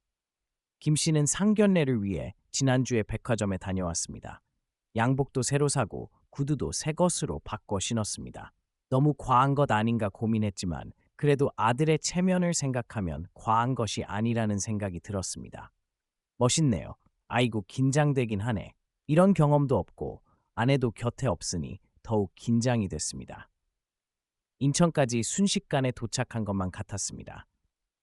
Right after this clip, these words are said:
한정식 식당에 도착하자 일행이 먼저 와 있다며 직원이 방으로 안내했습니다. 문을 열기 전에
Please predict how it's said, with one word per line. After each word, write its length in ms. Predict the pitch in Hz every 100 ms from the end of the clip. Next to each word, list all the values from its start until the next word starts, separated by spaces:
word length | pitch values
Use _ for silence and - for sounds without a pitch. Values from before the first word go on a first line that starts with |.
| _
한정식 500 | 190 196 202 180 160
식당에 460 | - - 143 127
도착하자 720 | 113 120 - 117 104 85 67 - _ _
일행이 420 | 135 147 147 135
먼저 420 | 98 107 127 135
와 180 | 135 104
있다며 520 | 95 - 85 76 69 - _ -
직원이 480 | - 117 117 110
방으로 500 | 104 - 107 107 104
안내했습니다. 800 | - 95 95 90 - 73 - - - _ _ _ _ _ _
문을 280 | 131 165 180
열기 240 | 143 127
전에 340 | 131 117 90